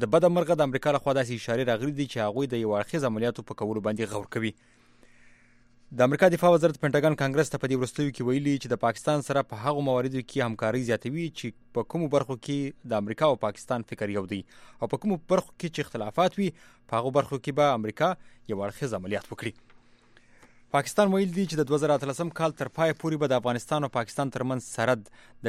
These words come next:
ډیورنډ په کرښې په سلو کې دوه نوي فیصده برخه اغزن تار ولګوي او هیله ښودلې ده چې دا به پاکستان لخوا د دغه، دا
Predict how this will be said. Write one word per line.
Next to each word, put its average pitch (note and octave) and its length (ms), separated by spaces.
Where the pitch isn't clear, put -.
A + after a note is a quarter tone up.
ډیورنډ C#3+ 400
په - 140
کرښې D#3 500
په - 160
سلو F3+ 260
کې E3+ 160
دوه G#3 140
نوي D#3+ 180
فیصده B2+ 380
برخه - 280
اغزن G#2 340
تار F#2+ 160
ولګوي F#2+ 400
او A2+ 160
هیله F#3 220
ښودلې E3+ 340
ده F3+ 60
چې D#3 120
دا C#3+ 80
به C#3 160
پاکستان C#3 420
لخوا C#3 300
د A#2 320
دغه، A#2 240
دا A#2+ 80